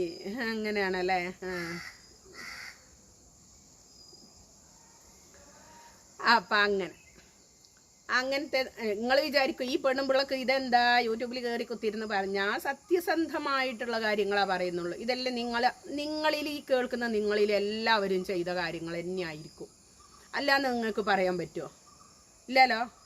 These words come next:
പിന്നെ അതുപോലെ നമ്മള്, എൻ്റെ കുഞ്ഞു കുട്ടിയുണ്ട്, ചെറിയ മോള്,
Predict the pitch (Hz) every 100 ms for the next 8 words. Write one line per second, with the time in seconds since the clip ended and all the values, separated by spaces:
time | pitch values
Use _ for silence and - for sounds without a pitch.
0 | - - - - - - - - - -
1 | - - 220 202 202 196 185 - - -
2 | - - 226 233 262 262 269 269 247 233
3 | 240 208 - - - 220 254 254 294 -
4 | - 240 262 285 226 - 208 185 180 -
5 | - - - - - - - - - 247
6 | 247 254 220 185